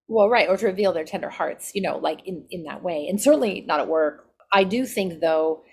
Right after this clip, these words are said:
that women, we as women, I can speak for myself, but I've also seen this in, like, the work of Deborah Tannen. The, uh, Jennifer Bosom, who's a University of Florida research,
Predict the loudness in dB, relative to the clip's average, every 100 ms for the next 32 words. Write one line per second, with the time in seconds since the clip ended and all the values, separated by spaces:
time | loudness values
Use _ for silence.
0 | _ -2 0 0 -4 _ _ _ -4 -2
1 | 2 2 0 -4 -10 _ -8 -2 0 0
2 | 0 -2 -2 -4 -6 -8 -8 -8 -8 -8
3 | -8 -8 0 2 4 2 0 2 0 -4
4 | -10 -8 -8 -6 -6 -6 -8 -8 -6 -6
5 | -4 -6 -6 -8 -8 -8 -10 -10 -8 -6
6 | -4 -4 -6 -12 -14 -10 -4 -2 -2 -2
7 | 2 2 4 4 4 4 -2 -4 -4 -4
8 | -2 -4 -4 -8 0 0 2 -4 -6 -8
9 | -8